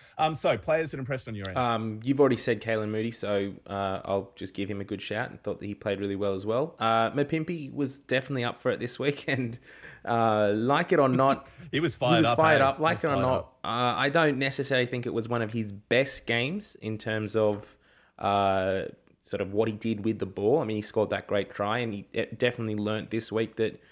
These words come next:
Speaker 2: go low when you've got Koroibete coming across and cover defence. Don't jump into the tackle. He's definitely taken that learning on board, and he scored it this week, whereas last week he didn't.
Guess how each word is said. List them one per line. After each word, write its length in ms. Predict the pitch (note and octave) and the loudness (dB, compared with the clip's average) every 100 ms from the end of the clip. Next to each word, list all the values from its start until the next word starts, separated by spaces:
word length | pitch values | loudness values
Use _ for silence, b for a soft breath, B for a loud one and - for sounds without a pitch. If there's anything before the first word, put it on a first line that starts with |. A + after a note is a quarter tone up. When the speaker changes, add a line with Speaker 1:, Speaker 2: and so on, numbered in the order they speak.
| b - | b 4
Speaker 2:
go 160 | C#3 | 6
low 300 | C#3 A#2+ B2+ | 6 8 6
when 120 | D#3 D#3 | 6 4
you've 140 | C#3+ | 2
got 180 | C#3 B2+ | 0 0
Koroibete 480 | - C3 C3 C3 C3 | 2 4 4 0 0
coming 280 | C3 B2+ | -4 -2
across 340 | B2 - A#2+ - | -4 -2 -4 -4
and 100 | A#2+ | -4
cover 180 | B2 B2 | -4 -4
defence. 360 | A#2+ C3+ D#3+ | -8 -6 -6
Don't 320 | - A#2 A2 - | -4 -4 -4 -4
jump 260 | A2+ A#2+ | -4 -4
into 220 | B2+ B2 | -6 -8
the 80 | A#2+ | -10
tackle. 400 | A#2+ B2 B2+ G3 _ b b b | -8 -10 -8 -10 _ b b b
He's 120 | A#2 | -8
definitely 340 | A2+ B2+ B2 A2+ | 0 0 0 -6
taken 300 | A#2+ A2 G#2 | -4 -4 -4
that 180 | G#2 - | -6 -6
learning 300 | G#2 G#2 G#2+ | -4 -4 -4
on 120 | G2+ | -4
board, 300 | G2+ G#2 C#3+ | 0 0 0
and 100 | G#2 | -2
he 80 | G2 | -8
scored 360 | F#2 - A2 G#2+ | -8 -4 0 0
it 80 | - | 0
this 220 | G2+ - | -8 -8
week, 220 | G2 - | -8 -6
whereas 220 | G2 G2 | -4 -4
last 240 | F#2+ G2 - | -2 -4 -4
week 120 | F#2+ | -10
he 100 | F#2+ | -10
didn't. 380 | F#2+ A#2+ A2 | -2 0 0